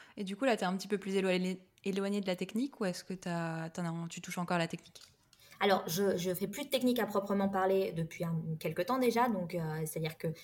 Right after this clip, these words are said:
Speaker 2: ça fait très longtemps que j'ai plus calculé une pièce moteur,
Speaker 1: Ouais.
Speaker 2: euh, mais mes connaissances techniques me servent au quotidien.
Speaker 1: Mm.
Speaker 2: Là, j'ai une réunion aujourd'hui où on parlait de, des nouveaux types de carburants qui existaient, euh, de quelle façon ils fonctionnaient, quels impacts ils avaient sur l'environnement, la société, notre entreprise, nos,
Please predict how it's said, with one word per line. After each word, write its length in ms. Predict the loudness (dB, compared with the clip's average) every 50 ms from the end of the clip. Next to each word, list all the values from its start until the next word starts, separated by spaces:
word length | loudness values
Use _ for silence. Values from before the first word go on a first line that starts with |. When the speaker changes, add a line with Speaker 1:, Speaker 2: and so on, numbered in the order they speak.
| -16 -20 -12
Speaker 2:
ça 140 | -6 -6 -4
fait 100 | -4 -4
très 160 | -4 -2 -2
longtemps 220 | 0 0 0 2 4 4
que 40 |
j'ai 100 | 4 4
plus 200 | 2 0 -4 -2
calculé 480 | 2 2 2 2 0 -2 0 2 2 4
une 140 | 4 2 0
pièce 280 | 0 0 0 0 0
moteur, 320 | -2 -2 0 2 2 2 2
Speaker 1:
Ouais. 140 | 0 -2 -6 -8 -12 -12 -12 -14 -18 _ _
Speaker 2:
euh, 220 | 8 10 10 10 10
mais 320 | 8 8 8 8 8 8 6
mes 140 | 4 4 4
connaissances 460 | 4 2 4 4 2 2 2 2 2
techniques 340 | 0 0 2 2 0 2 0
me 80 | -2
servent 320 | 0 0 0 0 0 0 -2
au 60 | 0
quotidien. 420 | 0 0 0 0 -4 -4 -6 -6 -8 _ _ _
Speaker 1:
Mm. 100 | -6 -2
Speaker 2:
Là, 160 | 2 2 2 2
j'ai 100 | 2 0
une 140 | -2 -2
réunion 340 | 0 0 0 0 0 0 0
aujourd'hui 480 | 0 0 -2 -4 -4 -4 -6 -6 -6 -4
où 160 | -2 -2 -2
on 60 | -2
parlait 340 | -2 -2 -4 -2 0 0 0
de, 400 | 0 -2 -2 -2 -2 -2 -4 -4 -4
des 100 | -4 -4
nouveaux 260 | -4 -2 0 0 0
types 240 | 0 -2 -6 -4 -2
de 80 | -2 0
carburants 460 | 0 0 -2 -2 -2 -4 -4 -4 -6
qui 140 | -4 -4 -6
existaient, 440 | -6 -6 -8 -6 -4 -2 0 0 0
euh, 60 | -2 -4 -8 -12 -18 -20 -20 -6 _
de 80 | 2
quelle 180 | 4 6 6 6
façon 320 | 4 0 -2 0 0 -2
ils 100 | -2 -2
fonctionnaient, 680 | -2 -6 -8 -4 -2 -2 0 2 2 2 2 2 0 2
quels 180 | 2 2 2 2
impacts 380 | 0 0 -2 -2 -2 -2 -4
ils 140 | -2 0 0
avaient 260 | 0 2 2 0 0
sur 320 | 0 -2 -2 0 2 2 2
l'environnement, 640 | 2 0 -2 -6 -8 -8 -6 -4 -4 -2 -2 -2
la 140 | -4 -4 -6
société, 680 | -6 -8 -8 -8 -8 -8 -6 -4 -2 0 2 2 0 0
notre 220 | -2 -6 -6 -10
entreprise, 540 | -14 -4 -4 -4 -4 -2 -4 -4 -4 -4 -2
nos, 240 | -2 -2 0 -2